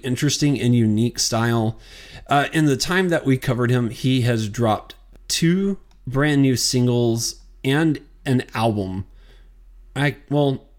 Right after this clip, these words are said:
yeah, Colorless wasn't quite out yet, so he has a new album, Colorless, and he has two new singles, Baby Cakes and Love Is Life. And, uh, I really enjoy Baby Cakes. I think that's a wonderful song. And I,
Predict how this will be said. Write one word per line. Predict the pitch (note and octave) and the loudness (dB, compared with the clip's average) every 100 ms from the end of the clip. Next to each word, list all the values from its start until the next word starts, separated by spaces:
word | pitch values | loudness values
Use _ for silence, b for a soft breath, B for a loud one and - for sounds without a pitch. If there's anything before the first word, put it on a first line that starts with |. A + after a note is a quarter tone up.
| _ _ - - | _ _ -20 -4
yeah, | D3 F3 E3+ - - - | -2 0 -2 -8 -20 -6
Colorless | G3+ F#3+ E3+ C#3 | -2 0 0 0
wasn't | D3+ B2+ A2 | 0 -2 -2
quite | A#2+ A2 | -2 -2
out | G#2 | -2
yet, | G#2+ - | -2 0
so | B2 | 0
he | B2+ | 0
has | C#3+ A#2+ | 0 0
a | |
new | A#2+ D3+ | 2 2
album, | D#3 D3+ D3 C#3 | 2 0 0 -2
Colorless, | C3+ C3 B2+ A#2+ A#2 - b b b b b - | 0 0 2 0 -2 -6 b b b b b -2
and | C3 | 0
he | B2+ C#3+ C3 | 2 2 2
has | C3 A#2+ G2+ | 0 -2 -2
two | - D3 | 2 2
new | C#3 | 2
singles, | C3 C3 A2+ | 2 0 0
Baby | G#2 B2 A#2 | 0 -2 -2
Cakes | C3 A2+ - | -4 -4 -6
and | A#2 G#2+ | -2 -2
Love | A2+ | 0
Is | G#2 | -2
Life. | G2+ G#2+ G#2 - - b b b b b C3+ | -2 -4 -6 -8 -18 b b b b b -4
And, | A#2+ A#2 A2+ A2 A2 G#2+ - - - - | -2 0 0 0 0 -2 -8 -18 -20 -6
uh, | A2 G#2+ G#2 A2 - - - - - - | 0 0 0 -4 -12 -20 -20 -20 -20 -8
I | C#3 D3+ | -2 0
really | C#3 A#2+ B2+ C3+ F3 E3 C#3+ | -2 -4 0 2 2 2 0
enjoy | C#3+ B2+ C3+ | 0 2 2
Baby | A#2+ A#2+ B2 | 2 0 0
Cakes. | C3 A#2 G#2 | -4 -6 -8
I | |
think | G#2+ G2+ | -8 -8
that's | G2 G2+ | -6 -6
a | |
wonderful | G#2 G2+ G2 A2+ | -6 -6 -4 -4
song. | B2 A2+ A2+ A#2+ b b b b b b - - | -2 0 0 -2 b b b b b b -10 -2
And | A#2+ A2+ A2+ A2 G#2+ G#2+ - - C3+ | 0 2 2 2 0 -4 -12 -8 -2
I, | C3+ C3+ B2+ A#2 | 0 2 0 -2